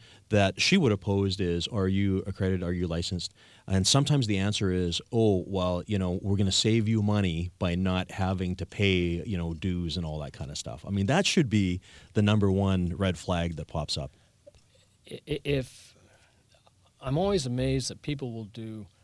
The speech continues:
Speaker 2: more diligence buying a toaster or a television than they will on a hundred thousand dollar renovation.
Speaker 1: Yeah.
Speaker 2: Um, uh, th-, what you need is you need a quality organi-, uh, you need a quality contractor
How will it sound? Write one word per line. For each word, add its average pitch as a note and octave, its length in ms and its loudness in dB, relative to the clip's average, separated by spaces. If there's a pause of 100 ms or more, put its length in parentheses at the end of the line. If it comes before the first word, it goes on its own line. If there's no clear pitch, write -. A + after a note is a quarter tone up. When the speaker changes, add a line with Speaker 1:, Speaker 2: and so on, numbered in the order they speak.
(540)
Speaker 2:
more D3 220 0
diligence A#2+ 540 -4
buying B2+ 300 -4
a G#2 40 -10
toaster C#3 460 -6
or G#2+ 100 -6
a A2 60 -8
television A#2 600 -8 (240)
than G#2 140 -12
they G#2 100 -10
will G#2 380 -6
on G#2+ 140 -10
a - 20 -12
hundred A2 240 -12
thousand G2+ 380 -8
dollar F2+ 340 -14 (120)
renovation. F2 540 -18 (240)
Speaker 1:
Yeah. D#2 100 -10 (480)
Speaker 2:
Um, F#2+ 500 -18 (840)
uh, A2+ 60 -20 (580)
th-, A#2 420 -20 (640)
what D3 340 -2
you F#3+ 100 0
need D3 440 -2 (600)
is A2+ 320 -4
you B2 140 -2
need D#3+ 180 0
a A#2 40 -6 (300)
quality D#3+ 600 -2 (400)
organi-, B2 500 4
uh, B2 40 -2
you B2 220 0
need D3+ 140 2
a G#2+ 140 -2
quality C#3+ 540 0
contractor C3 760 -4